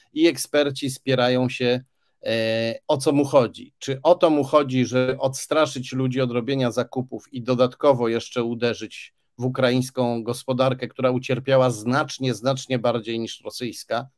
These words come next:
nieporównanie bardziej? Czy chodzi mu o to, żeby, e, steroryzować ludzi na, w-, we wschodniej części Ukrainy i sprawić, żeby zaczęli uciekać,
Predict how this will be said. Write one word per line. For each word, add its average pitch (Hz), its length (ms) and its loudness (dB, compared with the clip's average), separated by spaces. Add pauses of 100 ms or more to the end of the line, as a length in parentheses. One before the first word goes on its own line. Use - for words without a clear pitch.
(120)
nieporównanie 117 680 -2
bardziej? 113 500 -4 (680)
Czy 190 260 8
chodzi 170 340 6
mu 160 260 4
o 139 140 8
to, 156 180 4
żeby, 143 600 4 (840)
e, 117 40 -2
steroryzować 139 1000 2
ludzi 123 480 0
na, 120 160 0
w-, - 400 -14
we 127 220 0
wschodniej 127 420 0
części 127 400 0
Ukrainy 127 480 0
i 131 60 -2
sprawić, 131 400 0
żeby 123 220 -2
zaczęli 117 440 -4
uciekać, 113 760 -4